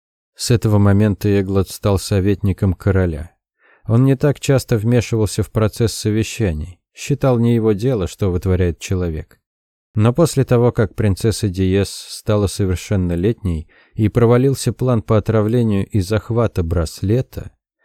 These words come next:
Эглот активировался. «Твое государство невелико,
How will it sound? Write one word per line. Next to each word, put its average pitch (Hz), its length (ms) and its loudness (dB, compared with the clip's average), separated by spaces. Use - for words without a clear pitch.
Эглот 131 420 2
активировался. 87 1000 -4
«Твое 98 420 -2
государство 104 760 0
невелико, 98 800 0